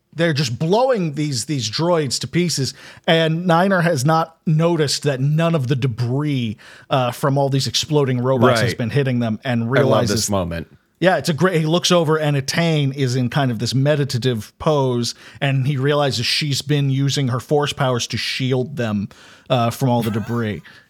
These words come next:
Speaker 1: It's a cool reveal. It's pretty neat.
Speaker 2: Yeah, it's like he notices that there's, like, there's, like, a, uh, a chunk of, like, shrapnel not too far from him that just,
Speaker 1: Yeah.
Speaker 2: like, would have been,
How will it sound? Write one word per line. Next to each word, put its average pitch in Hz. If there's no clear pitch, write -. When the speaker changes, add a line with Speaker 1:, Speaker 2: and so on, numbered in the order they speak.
Speaker 1:
It's -
a -
cool 381
reveal. 208
It's 185
pretty 277
neat. 208
Speaker 2:
Yeah, 165
it's 147
like 143
he 139
notices 127
that 110
there's, 120
like, 107
there's, 123
like, 113
a, 107
uh, 101
a -
chunk 113
of, 95
like, 90
shrapnel 107
not 101
too 113
far 95
from 107
him 113
that 95
just, 139
Speaker 1:
Yeah. 196
Speaker 2:
like, 95
would 123
have 113
been, 110